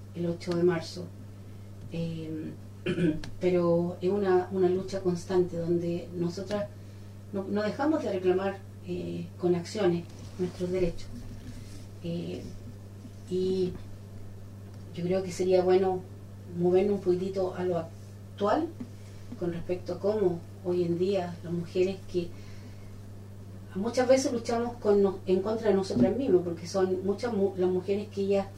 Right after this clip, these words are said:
consideran que ya hemos ganado suficiente, y son las que no se unen a, en este caso, a la marcha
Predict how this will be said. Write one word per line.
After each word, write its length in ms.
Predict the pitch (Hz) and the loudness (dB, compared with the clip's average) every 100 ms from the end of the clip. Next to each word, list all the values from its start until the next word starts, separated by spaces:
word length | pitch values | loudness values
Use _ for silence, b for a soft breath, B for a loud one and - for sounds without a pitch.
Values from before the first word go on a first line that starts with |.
| - - - | -8 -8 -4
consideran 560 | - 180 185 185 202 190 | 2 2 6 6 6 2
que 320 | 185 175 170 | 2 2 2
ya 400 | 185 185 185 - | 2 2 0 0
hemos 240 | 185 180 | 4 6
ganado 300 | 180 180 180 | 6 4 4
suficiente, 640 | 175 170 - 285 - - - - - - - - - | 2 0 2 4 4 4 -6 10 12 12 4 -12 -10
y 80 | 175 | -2
son 160 | 196 | 0
las 120 | 202 | 0
que 140 | - 180 | 4 8
no 160 | 196 | 8
se 160 | 214 226 | 6 0
unen 420 | 202 226 185 170 - - - - 254 - 175 | 0 0 -2 -4 -8 -14 -14 -12 -10 -8 -8
a, 220 | 170 - | -8 -6
en 80 | 170 | -6
este 160 | 165 - | -6 -6
caso, 300 | 170 165 170 | -4 -4 -4
a 60 | |
la 60 | 165 | -2
marcha 760 | 165 170 170 165 - 180 170 | -2 0 -2 -4 -6 -6 -6